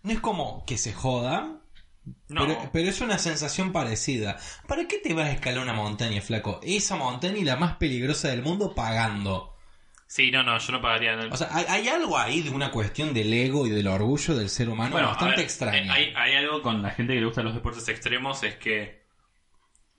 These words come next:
Speaker 2: creo yo, pues yo no hago, que como que querés siempre como un poquito más, y un poquito más.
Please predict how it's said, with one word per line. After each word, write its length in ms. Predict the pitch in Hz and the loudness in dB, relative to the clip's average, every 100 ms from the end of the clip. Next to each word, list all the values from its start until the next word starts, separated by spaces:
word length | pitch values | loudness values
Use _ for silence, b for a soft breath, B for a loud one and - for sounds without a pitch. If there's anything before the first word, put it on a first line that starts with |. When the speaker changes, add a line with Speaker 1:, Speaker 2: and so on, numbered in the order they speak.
| - _ | -20 _
Speaker 2:
creo 360 | - 143 139 120 | 2 4 4 0
yo, 240 | - 131 | -2 -2
pues 160 | 113 104 | -2 -4
yo 60 | |
no 120 | 113 117 | 0 2
hago, 600 | 120 117 131 156 - - | 2 2 -2 -4 -14 -16
que 100 | - | -8
como 200 | 117 113 | -4 -2
que 120 | 113 | 2
querés 480 | 120 139 143 - - | 4 4 2 -10 -18
siempre 420 | - 120 117 120 117 | -4 -4 2 2 2
como 220 | 110 107 | -4 -4
un 140 | 117 | -2
poquito 440 | 117 117 123 113 117 | -2 -2 -2 -2 0
más, 460 | 110 - - - _ _ | -2 -4 -14 -18 _ _
y 100 | 127 | -2
un 120 | 123 | 0
poquito 420 | 127 127 123 123 | -4 -4 -4 -2
más. 360 | 120 110 - | -2 -2 -8